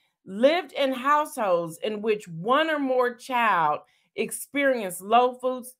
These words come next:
uh, security. Now, y'all, food security status of the U S households with children in twenty twenty-one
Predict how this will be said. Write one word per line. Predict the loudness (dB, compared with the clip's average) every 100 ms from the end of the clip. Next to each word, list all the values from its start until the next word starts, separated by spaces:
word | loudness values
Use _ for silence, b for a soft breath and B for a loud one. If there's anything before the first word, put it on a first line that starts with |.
| 2
uh, | 4 4
security. | 0 -12 -6 -4 -2 -4 -8 -12 _ _ _ _ _ _ _
Now, | -2 4
y'all, | 4 4 -2
food | -4 -4 -4
security | -10 -10 -4 -2 -2
status | -8 -2 0 2 0 -4
of | -6
the | -6
U | -6 2 4
S | 4 2
households | -2 0 0 -2 -2 -2 -6 -6
with | -6 -6
children | 0 2 2 -2 -4
in | -4
twenty | -4 -6 -6
twenty-one | -6 -6 -4 0 2 2 -2